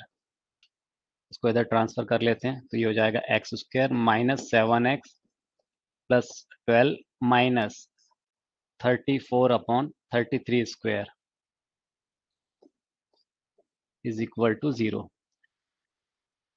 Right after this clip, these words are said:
अब आप देखिए ये थर्टी फ़ोर upon थर्टी थ्री स्क्वायर है, थर्टी थ्री का स्क्वायर, पहले इस वाले टर्म को, इस पूरे कांस्टेंट टर्म को हम सॉल्व करें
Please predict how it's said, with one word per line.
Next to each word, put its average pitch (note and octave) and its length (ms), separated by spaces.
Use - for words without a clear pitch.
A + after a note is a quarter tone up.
अब C#3 80
आप C#3+ 140
देखिए C#3 280
ये C#3+ 100
थर्टी B2+ 240
फ़ोर C#3 200
upon C#3 280
थर्टी B2+ 280
थ्री C#3 320
स्क्वायर C3+ 340
है, D#3 160
थर्टी B2 260
थ्री C3+ 180
का C#3 160
स्क्वायर, C3+ 260
पहले C3+ 220
इस - 160
वाले C#3 180
टर्म C#3 200
को, C#3+ 100
इस C#3 120
पूरे C3 220
कांस्टेंट A#2+ 440
टर्म C3+ 140
को C#3 100
हम C3+ 100
सॉल्व B2+ 280
करें C3+ 260